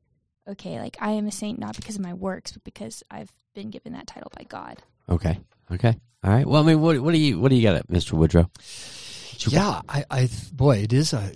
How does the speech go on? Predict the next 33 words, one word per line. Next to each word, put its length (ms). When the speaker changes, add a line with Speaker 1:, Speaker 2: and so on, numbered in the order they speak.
Speaker 3:
a 80
great 540
question, 560
isn't 260
it? 80
And 140
part 200
of 80
it 80
is, 340
uh, 240
we 160
haven't 380
been 360
taught 400
that, 240
right? 200
Speaker 2:
Yeah. 140
Speaker 3:
We 60
haven't 320
settled 680
into, 840
like, 180
the 80
whole 120
book 180
of 100
Ephesians, 420
first 300
part 240
is 340
he's 220
just 240